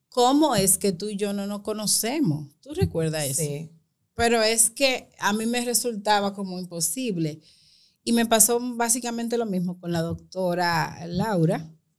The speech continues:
Speaker 1: que es tu amiga, y luego las vi juntas en algunas publicaciones. Me pasó que nos conocimos, coincidimos en una de las conferencias que yo organizo y todo esto,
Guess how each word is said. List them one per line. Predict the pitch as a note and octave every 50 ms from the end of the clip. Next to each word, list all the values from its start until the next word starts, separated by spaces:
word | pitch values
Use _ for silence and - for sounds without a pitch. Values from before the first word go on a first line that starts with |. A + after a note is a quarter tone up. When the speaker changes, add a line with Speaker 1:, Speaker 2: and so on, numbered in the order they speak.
| _ _ _ _ _ _ _ _ _ _ _ _ - - - - - -
Speaker 1:
que | - F#3 E3 D3+
es | D3 C#3 - -
tu | F#3 E3
amiga, | D#3+ D#3+ E3 G3+ A#3 G#3+ E3 E3 F3 - - - - - _ _ _ - - - _ _ -
y | G3 F#3
luego | F3+ F3+ F#3 F3+ F#3+
las | G3+ G3 F#3+ G3
vi | F#3+ F3+ E3+
juntas | F3 A#3 C4+ B3 G3+ F3 - E3+ E3+ F3
en | F3 D#3+ D#3+
algunas | D#3 D#3 D3+ D3+ D#3 F3 E3
publicaciones. | E3+ F3+ E3+ E3 D#3+ - D#3+ D#3 - - A#3 A3+ G3+ F#3 F3+ F3+ F3+ - - _ _ _ _ _ _ _ _ _ -
Me | F#3 G3 G3 G3
pasó | G3 A3+ B3+ B3 - - F3+ F3+ F3+
que | F#3 E3+
nos | E3 D#3+ D#3+
conocimos, | D#3+ E3+ F3+ G3+ A3 - - - G3+ G3 F#3+ F#3+ F#3+ F#3+ F#3
coincidimos | - - E3 E3 D#3+ D#3+ D#3+ D#3 D3+ D3+ D3 D3+ E3+ F3+ F#3
en | F#3 F3
una | E3 E3 E3 E3 E3 E3 D#3+ D3+ D#3 D#3+ E3
de | D3 D#3 D3+
las | D3+ D#3 - D#3 - -
conferencias | - D3 D#3 D3+ D3+ D3 D#3 - F3 E3+ E3
que | - E3+ D#3 D#3 D3+ D3+
yo | D3+ D3+ D3+ D3+
organizo | D#3+ E3+ F#3 A3+ B3 B3+ A3 F#3+ F#3 F3 - - - A2+ - - -
y | F3+ F3
todo | D#3+ D#3+ - D3+ E3 G3 G#3
esto, | E3+ D#3+ D#3+ - D#3+ D#3